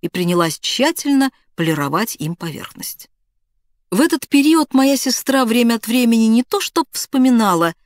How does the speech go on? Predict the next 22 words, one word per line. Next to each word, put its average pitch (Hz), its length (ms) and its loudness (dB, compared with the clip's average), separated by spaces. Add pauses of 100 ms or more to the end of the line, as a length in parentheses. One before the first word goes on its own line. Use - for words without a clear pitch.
свои 190 360 -4
пророчества 170 800 -2
о - 20 -2
моем 160 360 -2
грядущем 151 540 -6
богатстве, 247 680 -4 (360)
но 180 140 0
ее 190 200 0
деятельная 143 640 -2
натура 285 540 -2 (200)
рвалась 185 600 0
на - 100 -6
коммерческий 156 680 -6
простор. - 580 -10 (320)
Тогда 320 280 2
она 208 160 2
звонила 277 640 -2 (140)
и 254 100 2
требовала 208 460 0
явки 226 540 -2
с - 140 -8
альтом 262 560 0